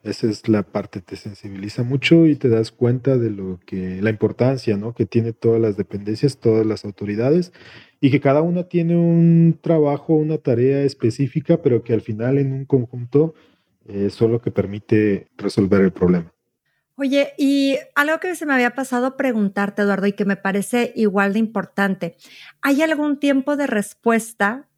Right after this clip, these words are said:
Speaker 2: cuando están en estos, en estos drills o en estos, este, simulacros? ¿Cuál es el tiempo de respuesta que tiene que haber a partir de que les notifican una emergencia? Por ejemplo,
Speaker 1: Sí.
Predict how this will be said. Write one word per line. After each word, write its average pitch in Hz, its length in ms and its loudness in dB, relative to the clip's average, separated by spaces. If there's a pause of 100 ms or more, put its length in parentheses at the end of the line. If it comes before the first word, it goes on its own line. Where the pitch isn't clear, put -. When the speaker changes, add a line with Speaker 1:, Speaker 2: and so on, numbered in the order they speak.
(140)
Speaker 2:
cuando 214 240 0
están 226 300 0
en 254 160 2
estos, 247 460 0
en 226 120 0
estos 226 360 0
drills 233 420 2
o 220 80 0
en 208 60 0
estos, 254 280 -2
este, 247 180 -6
simulacros? 208 680 0
¿Cuál 302 180 2
es 330 120 -4
el 330 120 -6
tiempo 294 280 -2
de 277 100 2
respuesta 233 420 -4
que 226 240 -4
tiene 233 260 0
que 254 60 -6
haber 226 200 0
a 220 120 -4
partir 233 400 -2
de 285 120 -4
que 277 100 -2
les 233 260 0 (140)
notifican 233 760 0
una 247 400 2
emergencia? 226 720 -2 (540)
Por 240 120 0
ejemplo, 254 360 0
Speaker 1:
Sí. - 40 2